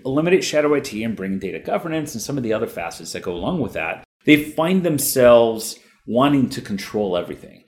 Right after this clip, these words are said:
And in a way, you need to, right? Because you need to fully understand what are the requirements, what are the needs, how are things gonna work?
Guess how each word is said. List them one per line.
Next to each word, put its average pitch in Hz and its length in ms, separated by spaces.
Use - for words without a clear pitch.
And 180 360
in 196 300
a 208 40
way, 202 120
you 202 160
need 190 300
to, 92 180
right? 101 260
Because 131 300
you 151 120
need 196 220
to 160 60
fully 170 320
understand 147 600
what 101 180
are 123 60
the 117 80
requirements, 117 560
what 101 120
are 117 60
the 120 80
needs, 113 420
how 110 280
are 117 40
things 120 320
gonna 110 180
work? 107 400